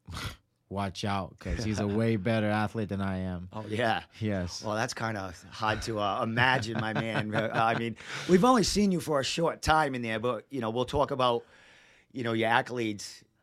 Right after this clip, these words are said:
Speaker 2: to this point, because you are an athlete and, uh, you know, uh, an animal out there on the mats, and as we see in the cage and also the boxing ring, 'cause you got a couple of professional boxing fights under your,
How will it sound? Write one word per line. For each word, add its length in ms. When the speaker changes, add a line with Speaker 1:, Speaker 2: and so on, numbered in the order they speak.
Speaker 2:
to 120
this 160
point, 320
because 360
you 180
are 400
an 160
athlete 540
and, 180
uh, 300
you 160
know, 120
uh, 280
an 120
animal 380
out 160
there 160
on 140
the 80
mats, 480
and 360
as 220
we 60
see 260
in 60
the 40
cage 320
and 140
also 180
the 100
boxing 380
ring, 220
'cause 160
you 40
got 120
a 20
couple 260
of 120
professional 400
boxing 400
fights 260
under 160
your, 140